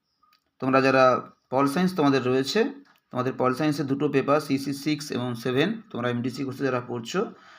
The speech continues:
এবং তোমাদের এই সিসি সেভেন যে পেপারটি রয়েছে, অর্থাৎ ওয়েস্টার্ন পলিটিক্যাল থট ওয়ান বা পাশ্চাত্য রাজনৈতিক দৃষ্টিভঙ্গি এক, এই যে পেপারটা রয়েছে, এটা অনেকের সেমিস্টার ফাইভে থাকতে পারে, অনেকের আবার সেমিস্টার সিক্সে থাকতে পারে, এবং যারা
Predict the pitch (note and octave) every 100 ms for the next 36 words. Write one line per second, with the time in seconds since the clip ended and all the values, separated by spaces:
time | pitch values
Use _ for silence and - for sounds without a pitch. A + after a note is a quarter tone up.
0 | - - A#2+ B2+ C3 C3+ C3+ B2+ B2+ A#2+
1 | F3 E3+ F#3+ - C#3+ D3+ E3 C#3+ C3+ -
2 | C3+ C3+ C#3 G3 C3 A#2+ A#2+ C#3 D#3 -
3 | E3+ D3+ C3 C3 C3+ C3 C3 C3 A#2+ C#3
4 | F#3+ G#3+ A#2 A#2+ - C#3 C#3 - D#3 -
5 | E3 E3+ - - _ - A2+ A#2 C#3 C#3
6 | C#3 A2+ A2+ - B2 B2+ C3+ F3 A3+ -
7 | A#2 G#2 - - C#3+ F3 - B2+ B2+ A#2+
8 | B2 B2 G3+ A3+ - - _ _ - D3
9 | C3 C3+ D3 C#3+ C3+ B2+ C#3+ A#2+ A#2 C3
10 | C#3 C#3 C#3+ D#3 D#3 E3+ - - _ -
11 | A#2+ B2 B2 B2 B2 A#2+ A2+ B2 A#2+ -
12 | - D#3 D3+ D3+ A2+ A2+ B2 C3 - B2
13 | B2 A#2+